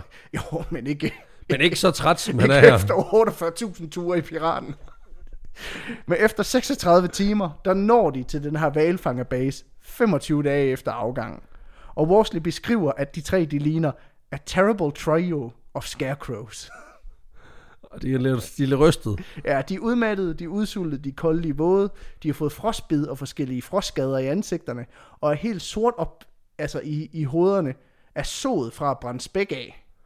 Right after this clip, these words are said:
Speaker 2: Ja, det er ikke, det er ikke sund afbrænding.
Speaker 1: Nej. Nej. Og
Speaker 2: Men
Speaker 1: så,
Speaker 2: det lugter dårligt
Speaker 1: så
Speaker 2: til
Speaker 1: de
Speaker 2: gengæld.
Speaker 1: kører den syge blackface, da de ankommer.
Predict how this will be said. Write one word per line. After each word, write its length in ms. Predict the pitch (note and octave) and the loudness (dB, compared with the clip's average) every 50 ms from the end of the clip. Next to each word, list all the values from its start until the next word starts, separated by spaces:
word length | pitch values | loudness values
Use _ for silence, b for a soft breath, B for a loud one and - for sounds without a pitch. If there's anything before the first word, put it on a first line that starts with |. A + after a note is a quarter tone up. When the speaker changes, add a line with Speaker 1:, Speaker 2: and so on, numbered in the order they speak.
| _ _ _ - - - - - - - | _ _ _ -20 -20 -20 -20 -14 -4 0
Speaker 2:
Ja, 180 | C#3 C3+ A2+ - - - | 0 2 2 0 -4 -6
det 80 | - C#3+ | -4 -2
er 40 | C3+ | 0
ikke, 160 | C#3+ C3 - - - - | 0 -2 -4 -8 -10 -4
det 40 | - | -2
er 40 | C#3 | -2
ikke 140 | C#3+ C3 - | -2 -2 0
sund 260 | - - F3+ D3 A#2 | 2 4 4 4 4
afbrænding. 440 | B2 C3 B2 B2 A2+ G#2+ G#2 G2 - - | 4 2 4 2 0 0 -2 -4 -6 -6
Speaker 1:
Nej. 220 | - C3+ C#3 C3 - - - _ _ - - _ - - _ _ _ | -4 -4 -2 -4 -4 -10 -18 _ _ -20 -20 _ -20 -20 _ _ _
Nej. 220 | - C3+ C3+ - - - - | -8 -8 -8 -8 -10 -14 -14
Og 100 | C3 C3+ C3 | -14 -10 -6
Speaker 2:
Men 80 | B2+ | -4
Speaker 1:
så, 80 | A2 A#2 | -2 -2
Speaker 2:
det 240 | A2+ G#2+ A2 G2 G2 - - | 0 0 -2 -4 -8 -12 -8
lugter 460 | - A#2+ A#2+ D3+ F3+ - - C3 A2+ G#2 | -2 4 6 6 6 6 2 0 -2 -2
dårligt 400 | - - G#2+ A2 B2+ C#3 B2 - | -2 -4 -4 -2 0 0 -2 -2
Speaker 1:
så 60 | D3+ | -4
Speaker 2:
til 40 | A#2 | -4
Speaker 1:
de 40 | |
Speaker 2:
gengæld. 120 | A2 A2 A2+ | -2 2 4
Speaker 1:
kører 80 | G3 F#3+ | 4 4
den 80 | D#3 | 4
syge 240 | - - F3+ G3 G#3 | 0 -2 -4 -4 -2
blackface, 540 | F#3 - D3+ D#3+ D#3 - - A#2+ A2+ A2+ - | -2 -2 -2 -2 -2 -4 -10 -10 -10 -10 -10
da 80 | - A#2 | -12 -10
de 160 | A2 G#2+ G#2+ | -10 -10 -8
ankommer. 400 | A#2 C3+ C3 D3 C3 A#2 A2+ | -8 -6 -4 -4 -4 -4 -4